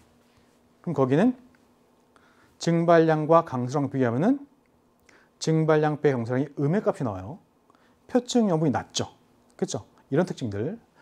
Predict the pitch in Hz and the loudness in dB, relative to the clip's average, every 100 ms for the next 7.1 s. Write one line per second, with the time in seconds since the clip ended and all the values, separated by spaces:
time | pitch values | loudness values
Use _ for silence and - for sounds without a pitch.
0 | - - 185 180 180 190 185 170 160 156 | -20 2 4 4 4 2 2 0 0 4
1 | 214 214 156 165 180 156 139 131 233 269 | 4 4 0 0 2 0 0 2 2 2
2 | - _ _ _ - 143 147 143 220 208 | -8 _ _ _ 2 6 6 6 4 4
3 | 180 170 135 127 190 247 233 - - - | -2 0 0 2 4 4 2 -12 -20 -20
4 | - - 262 254 254 254 262 262 185 131 | -20 -8 2 6 8 8 6 6 4 2
5 | 139 135 156 165 180 175 143 98 - _ | 2 0 -2 -4 -6 -4 -6 -8 -18 _
6 | _ _ _ _ _ _ _ - 110 180 | _ _ _ _ _ _ _ -10 -8 -8